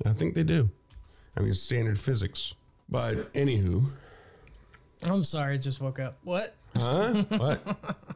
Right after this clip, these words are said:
Speaker 1: Hey, man.
Speaker 2: Hey, man.
Speaker 1: Get outta here.
Speaker 2: Where'd you put that bag, bro?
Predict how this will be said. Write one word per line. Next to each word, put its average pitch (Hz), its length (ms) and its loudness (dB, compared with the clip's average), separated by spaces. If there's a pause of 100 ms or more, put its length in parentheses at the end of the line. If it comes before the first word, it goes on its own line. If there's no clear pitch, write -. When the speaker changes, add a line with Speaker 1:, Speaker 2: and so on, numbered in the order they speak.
(220)
Speaker 1:
Hey, 233 240 0
man. 190 760 2 (920)
Speaker 2:
Hey, 160 300 -2
man. 139 720 0
Speaker 1:
Get 143 200 2
outta 165 220 2
here. 104 560 2 (360)
Speaker 2:
Where'd 156 160 0
you 160 100 2
put 160 180 0
that 135 220 0
bag, 131 440 -2
bro? 135 640 -2